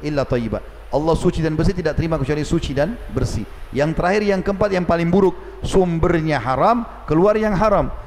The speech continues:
Hasil pencurian dipakai berzina. Ini yang paling berat. Oleh karena itu kita harus fokus,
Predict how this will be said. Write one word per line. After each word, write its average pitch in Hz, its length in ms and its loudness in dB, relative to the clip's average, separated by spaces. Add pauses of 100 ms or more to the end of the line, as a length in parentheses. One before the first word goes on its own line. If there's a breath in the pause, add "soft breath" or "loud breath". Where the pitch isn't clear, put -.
(140)
Hasil 175 340 2
pencurian 175 680 2 (160)
dipakai 160 260 0
berzina. 185 560 2 (300)
Ini 175 180 0
yang 165 60 -2
paling 147 240 0
berat. 120 220 0 (1500 loud breath)
Oleh 147 160 2
karena 165 240 0
itu 160 160 2
kita 175 240 0
harus 175 400 2
fokus, - 880 0